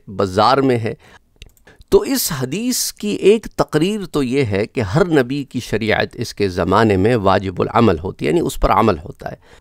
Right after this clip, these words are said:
यहाँ तक कि अगर मुतअखिर नबी मुतक़द्दिम के ज़माने में मबऊस होता या मुतक़द्दिम नबी मुतअखिर के ज़माने में मबऊस होता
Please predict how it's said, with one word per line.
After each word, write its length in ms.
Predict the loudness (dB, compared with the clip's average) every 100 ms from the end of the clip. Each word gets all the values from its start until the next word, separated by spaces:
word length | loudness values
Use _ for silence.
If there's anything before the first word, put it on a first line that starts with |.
| _ _
यहाँ 240 | -2 -2 -4
तक 140 | -10
कि 120 | -6 -4
अगर 260 | -2 -2 -4 _ -6 0
मुतअखिर 640 | 2 4 2 2 2 4
नबी 400 | 4 2 -2 -12 -10
मुतक़द्दिम 760 | -10 -4 -4 -2 -4 2 2 4
के 120 | 4
ज़माने 380 | 4 4 4 4
में 120 | 2
मबऊस 500 | 0 0 0 0 -4
होता 320 | -10 -12 -10 -8
या 160 | -4 -2
मुतक़द्दिम 840 | -2 -6 -4 -2 -2 -2 0 2
नबी 300 | 2 0 -2
मुतअखिर 640 | -4 -4 -4 -4 2 2 2
के 100 | 0
ज़माने 380 | 2 2 2 2
में 120 | 2
मबऊस 520 | 0 -2 -2 -2 -4
होता 320 | -10 -8 -8